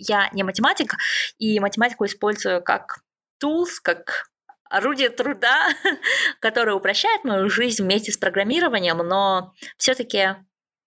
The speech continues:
м, не решает полностью мои задачи. Спасибо тебе большое за то, что пришёл сегодня и рассказал нам про математику и такие интересные истории.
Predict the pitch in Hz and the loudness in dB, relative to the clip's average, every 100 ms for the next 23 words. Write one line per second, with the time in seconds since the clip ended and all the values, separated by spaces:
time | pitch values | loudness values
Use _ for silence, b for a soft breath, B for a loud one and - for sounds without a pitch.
0 | _ 185 196 190 185 196 196 190 208 196 | _ -4 -2 0 0 2 2 2 0 0
1 | 180 165 165 - - 160 165 156 160 - | 0 0 -2 -4 -2 -2 0 0 0 -2
2 | - 214 _ - B B B - 214 294 | -6 -12 _ -10 B B B 0 -2 0
3 | - 208 208 - 202 190 190 208 - 170 | 0 0 0 0 0 0 0 0 0 -2
4 | 185 269 330 254 185 175 170 160 - - | 0 0 0 0 0 0 2 0 0 -2
5 | 185 180 185 185 196 202 190 170 165 185 | 0 2 0 -2 0 2 2 0 0 -2
6 | 180 180 180 185 - 165 165 165 185 175 | -2 0 2 2 0 -2 -2 -2 -2 0
7 | 180 180 180 170 165 226 285 190 185 | 0 0 -2 -8 -2 0 2 -2 -4